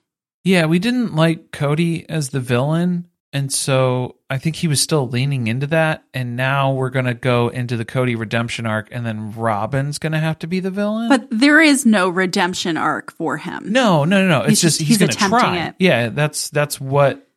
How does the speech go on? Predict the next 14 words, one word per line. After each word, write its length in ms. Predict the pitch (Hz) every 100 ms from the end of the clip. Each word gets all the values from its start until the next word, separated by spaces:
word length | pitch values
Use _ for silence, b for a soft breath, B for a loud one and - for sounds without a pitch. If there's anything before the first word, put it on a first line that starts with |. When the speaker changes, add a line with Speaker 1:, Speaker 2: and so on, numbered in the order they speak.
| _
Speaker 1:
the 300 | 139 123 -
angle 380 | 151 190 135 110
is 140 | 104
gonna 200 | 123 113
be. 340 | 104 104 95
But 300 | 101 - 110
then 140 | - 127
I 80 | 117
think 340 | - 147 131 - 131
Robin 540 | 127 131 139 131 120
would 120 | 113
be 140 | 113 110
the 120 | 104
villain 600 | 104 104 95 - 131